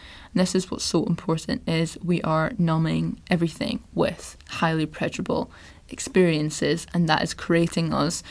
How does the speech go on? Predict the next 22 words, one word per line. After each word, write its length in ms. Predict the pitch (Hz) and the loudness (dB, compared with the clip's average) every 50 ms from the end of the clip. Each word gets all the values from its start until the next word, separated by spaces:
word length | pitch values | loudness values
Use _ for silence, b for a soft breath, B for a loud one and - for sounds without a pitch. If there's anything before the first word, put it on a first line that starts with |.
| B B B | B B B
to 80 | - - | 0 2
do 80 | 180 | 2
a 40 | 165 | 2
full 320 | - - - 190 208 208 | 2 2 4 4 6 6
circle 480 | 202 - - 156 156 - - 156 151 - | 4 4 2 0 0 0 0 0 0 0
and 180 | - 175 170 156 | 2 0 0 0
feel 220 | - - 151 147 - | 2 2 0 2 4
absolutely 440 | 147 165 - - - - - - - | 4 4 4 2 0 -2 -2 -2 -2
terrible 440 | - - 151 - 147 - - - - | -2 -2 0 0 0 0 0 0 0
about 320 | - - - 147 - - - - - | 2 2 2 2 0 0 -4 -6 -4
life. 420 | - 156 131 - - - - - - B B B B B B B B B B B | 0 0 0 0 -2 -4 -8 -14 -14 B B B B B B B B B B B
Um, 280 | 175 170 165 165 160 - | 0 2 2 2 2 2
and 120 | 170 175 | 4 4
that's 160 | 180 - 165 - | 4 4 2 0
because 280 | - 175 - 180 160 | -2 -2 0 0 0
we 80 | 170 175 | 0 0
can't 160 | - 175 170 | 2 2 2
have 120 | 165 160 | 2 4
one 140 | 165 165 165 | 2 2 2
without 220 | 165 165 165 - - | 2 0 0 0 2
the 100 | 165 165 | 4 4
other. 240 | 170 165 - - | 4 4 2 0